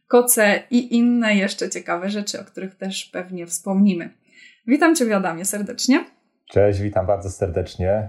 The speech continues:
Speaker 2: Bardzo mi jest miło, e, być gościem, e, tego nagrania. E, dziękuję za zaproszenie.
Speaker 1: No, oczywiście, oczywiście. E, słuchaj, Adamie, no, s-, jeśli chodzi o te wszystkie pomoce, to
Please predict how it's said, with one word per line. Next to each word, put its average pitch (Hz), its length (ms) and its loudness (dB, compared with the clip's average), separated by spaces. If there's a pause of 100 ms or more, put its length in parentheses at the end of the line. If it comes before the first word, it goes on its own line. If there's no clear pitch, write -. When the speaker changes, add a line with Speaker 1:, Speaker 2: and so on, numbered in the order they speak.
Speaker 2:
Bardzo 85 400 -4
mi 85 120 -4
jest 85 240 -8
miło, 85 420 -2 (100)
e, 78 300 -10 (500)
być 85 360 -4 (160)
gościem, 82 460 -4
e, 78 440 -10
tego 87 180 -4
nagrania. 90 520 -2 (720)
E, 78 680 -4
dziękuję 92 300 -4
za 90 120 -4
zaproszenie. 82 600 -6 (440)
Speaker 1:
No, 226 240 6
oczywiście, 208 540 -2
oczywiście. 220 600 -6 (400)
E, 202 360 -2 (220)
słuchaj, 240 360 2
Adamie, 170 340 -6
no, 226 400 0
s-, - 500 -2 (120)
jeśli 247 240 2
chodzi 269 360 2
o 214 160 2
te 208 160 -6
wszystkie 294 400 -2
pomoce, 190 600 0 (500)
to 202 680 0